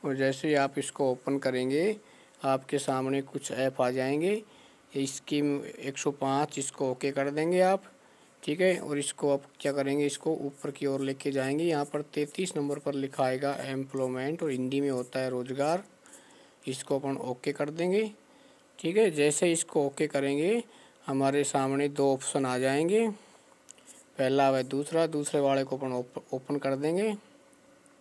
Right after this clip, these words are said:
और जैसे इसको ओपन करेंगे दोस्तों, यदि आप शहर से हो तो शहर में ओके कर देना, ग्रामीण से हो तो आप इसको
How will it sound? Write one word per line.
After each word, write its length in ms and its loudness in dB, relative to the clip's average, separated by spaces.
और 120 -4
जैसे 400 4
इसको 300 4
ओपन 260 0
करेंगे 340 2
दोस्तों, 480 2
यदि 280 2
आप 200 6
शहर 380 2
से 180 0
हो 80 2
तो 140 -4
शहर 300 0
में 140 0
ओके 220 0
कर 140 -2
देना, 240 0
ग्रामीण 440 0
से 140 -6
हो 60 -2
तो 120 -4
आप 200 -2
इसको 340 -2